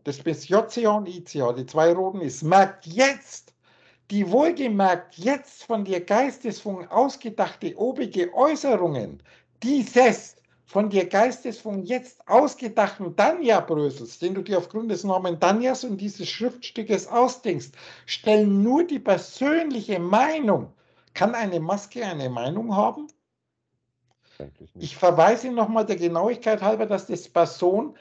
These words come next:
Speaker 1: heißt Maske und Larve. Denk an die Raupe. Heißt aber auch als Personare hindurchtönen.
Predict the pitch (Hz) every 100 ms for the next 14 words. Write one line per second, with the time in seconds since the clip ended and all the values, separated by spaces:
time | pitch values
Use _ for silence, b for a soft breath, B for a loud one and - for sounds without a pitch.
0 | b 165 156 - 170 196 196 - 254 185
1 | 165 160 151 175 226 - 285 339 - _
2 | _ _ _ _ _ - 180 170 180 170
3 | 151 156 202 240 254 262 _ _ _ _
4 | _ _ _ _ _ _ _ _ _ _
5 | b b b b b 160 220 220 226 214
6 | 208 214 190 180 - 208 220 208 - 190
7 | 170 165 175 196 254 151 202 180 185 294
8 | 247 - _ 175 151 139 120 101 -